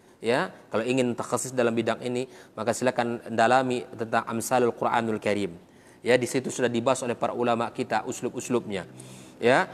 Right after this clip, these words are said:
dan u-, tujuan daripada amsal ini takrirul ma'ani fi nafsi sami, agar kita menetapkan, ya, apa makna yang ingin disampaikan, ya, pada diri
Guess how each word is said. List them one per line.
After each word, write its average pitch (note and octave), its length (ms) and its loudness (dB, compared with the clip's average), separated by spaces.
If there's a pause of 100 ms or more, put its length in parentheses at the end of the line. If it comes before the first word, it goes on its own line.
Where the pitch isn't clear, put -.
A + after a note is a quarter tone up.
(440)
dan E3 480 4 (800)
u-, F3 240 8
tujuan A3+ 480 6
daripada A3+ 480 8
amsal E3+ 320 6
ini G3+ 320 6
takrirul D#3+ 960 6
ma'ani E3+ 400 4
fi C#3+ 160 0
nafsi D#3+ 320 0
sami, G2 320 -2
agar G#3+ 720 2
kita F3+ 160 2
menetapkan, D3 880 0 (240)
ya, B2+ 320 2
apa C#3+ 480 4
makna C#3 480 2
yang B2+ 240 2
ingin B2+ 240 -2
disampaikan, A#2+ 800 0
ya, B2 240 2
pada A#2+ 240 4
diri A2 320 0